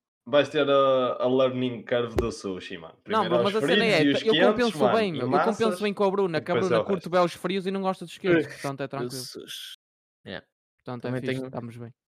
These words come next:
Speaker 3: Ei, foda-se, nós somos mesmo irmãos, bro. Também tenho uma experiência negativa com o sushi. Eu, o sushi também, puf. É
Speaker 2: Mas eu não
Speaker 3: sushi e
Speaker 2: tenho
Speaker 3: álcool
Speaker 2: negativa.
Speaker 3: também.
Speaker 2: Eu não, não, não é negativo, eu gostei. Eu gostei muito
Speaker 3: É.
Speaker 2: das cenas quentes e do, do, da massa.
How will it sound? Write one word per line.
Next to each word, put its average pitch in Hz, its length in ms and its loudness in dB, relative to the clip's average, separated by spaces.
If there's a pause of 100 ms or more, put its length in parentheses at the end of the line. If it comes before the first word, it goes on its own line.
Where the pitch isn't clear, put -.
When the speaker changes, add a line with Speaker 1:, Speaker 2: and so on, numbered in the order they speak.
(140)
Speaker 3:
Ei, 180 160 4
foda-se, 156 240 2
nós 165 100 4
somos 147 200 4
mesmo 135 180 2
irmãos, 185 380 4
bro. 113 160 0
Também 180 200 -2
tenho 160 140 2
uma 147 60 2
experiência 135 440 -2
negativa 127 400 0
com 127 60 -14
o - 40 -20
sushi. 127 400 -6
Eu, 110 240 -4
o 113 100 -8
sushi 123 400 -6
também, 120 500 -8
puf. 277 340 -4 (380)
É - 80 4
Speaker 2:
Mas 240 100 0
eu 330 60 -2
não - 80 -2
Speaker 3:
sushi 349 80 2
e 349 60 6
Speaker 2:
tenho 180 60 6
Speaker 3:
álcool 180 240 4
Speaker 2:
negativa. 247 160 0 (120)
Speaker 3:
também. - 160 -8 (180)
Speaker 2:
Eu 214 140 -6
não, 240 140 -6
não, 214 200 -4
não 190 180 -4
é 180 40 -4
negativo, 170 340 -6
eu 214 60 0
gostei. 214 420 -6
Eu 165 40 -6
gostei 202 180 -8
muito 190 160 -6
Speaker 3:
É. 113 60 2
Speaker 2:
das 117 100 -2
cenas 165 260 -10
quentes 170 600 -10
e 190 100 -10
do, 190 360 -4
do, 180 180 -6
da 175 120 -8
massa. 175 420 -12